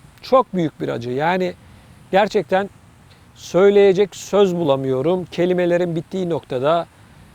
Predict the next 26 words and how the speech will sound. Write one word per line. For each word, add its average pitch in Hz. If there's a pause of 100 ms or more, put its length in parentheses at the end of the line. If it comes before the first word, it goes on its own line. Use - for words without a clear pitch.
(120)
Düşünebiliyor 214
musun? 147
Yani 170
binlerce 196
kilometre 170
uzağa, 165
gurbete 185
gidiyorsun. 165 (100)
Çoluk 208
çocuğunla 180
beraber 165 (460)
mutlu, 196
huzurlu 190
bir 170
hayat 147 (240)
yaşamak 160
istiyorsun. 180 (640)
Belki 226
bir 247
günün 196
var, 160
işte 151
haftada 170
bir 190
gün 165
çalışmıyorsun. 175